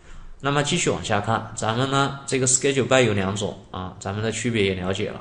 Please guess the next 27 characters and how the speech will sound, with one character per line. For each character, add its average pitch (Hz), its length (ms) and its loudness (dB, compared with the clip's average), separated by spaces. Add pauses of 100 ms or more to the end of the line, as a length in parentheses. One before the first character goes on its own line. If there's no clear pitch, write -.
在 - 160 -2
下 123 220 4
边 107 120 4
run 127 380 6
mode， 131 320 0 (760)
每 104 260 0
一 127 100 4
个 131 460 2 (100)
类 135 180 6
型 98 200 -2
底 92 100 -4
下 107 180 0
也 90 200 -2
对 120 180 0
应 110 100 2
着 101 120 0
两 92 200 -4
种。 104 160 -4 (1300)
第 196 120 6
一 190 60 12
种 107 220 4
呢， 101 320 0
叫 107 200 4
做 - 300 -2
real 139 400 4
world 143 300 6
schedule。 - 500 -2